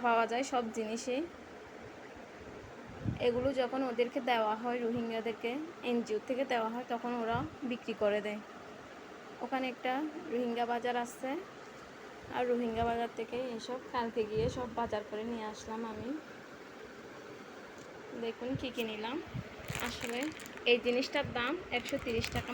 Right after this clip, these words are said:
মূল্য আছে এখানে। এগুলো আসলে মেয়েদের খুবই প্রয়োজন হয়। এটা আমি আশি টাকা করে নিলাম, একটা আশি টাকা পিস, দশটা, এখানে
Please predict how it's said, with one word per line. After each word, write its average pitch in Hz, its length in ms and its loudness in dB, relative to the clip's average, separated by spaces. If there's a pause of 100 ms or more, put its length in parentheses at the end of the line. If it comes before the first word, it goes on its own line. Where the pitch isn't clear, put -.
মূল্য 226 200 4 (120)
আছে - 180 -4
এখানে। 220 240 0 (760)
এগুলো 247 240 0
আসলে 269 160 0 (100)
মেয়েদের 240 340 6
খুবই 254 300 2
প্রয়োজন 220 380 8 (120)
হয়। 240 220 0 (1000)
এটা 302 180 10 (500)
আমি 254 140 4 (140)
আশি 262 240 0
টাকা 277 160 6 (100)
করে 269 240 6
নিলাম, 247 260 2 (580)
একটা - 200 -6 (100)
আশি 233 240 -4
টাকা 233 240 2
পিস, 247 200 0 (680)
দশটা, 226 600 0 (220)
এখানে 254 200 -2